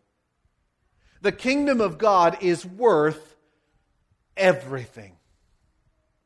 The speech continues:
Absolutely everything. Because that's the, that's the kicker, isn't it? We learned on Thursday night about kickers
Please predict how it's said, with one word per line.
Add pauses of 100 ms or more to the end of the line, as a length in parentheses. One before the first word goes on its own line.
(640)
Absolutely
everything. (1600)
Because
that's
the, (560)
that's
the
kicker,
isn't
it? (880)
We
learned
on
Thursday
night
about
kickers